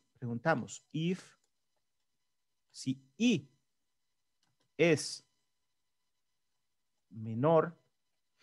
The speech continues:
que len del archivo menos uno, entonces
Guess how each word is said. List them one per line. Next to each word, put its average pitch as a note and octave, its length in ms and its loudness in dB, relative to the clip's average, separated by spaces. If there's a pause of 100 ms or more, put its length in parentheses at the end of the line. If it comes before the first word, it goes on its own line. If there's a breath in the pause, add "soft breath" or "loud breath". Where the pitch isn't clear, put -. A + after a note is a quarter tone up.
(2000 soft breath)
que A#2+ 180 -2
len D#3 520 4 (3500)
del A2 240 -8
archivo B2 560 2 (840)
menos C3+ 380 -2
uno, F#3 340 4 (1200)
entonces B2+ 840 -2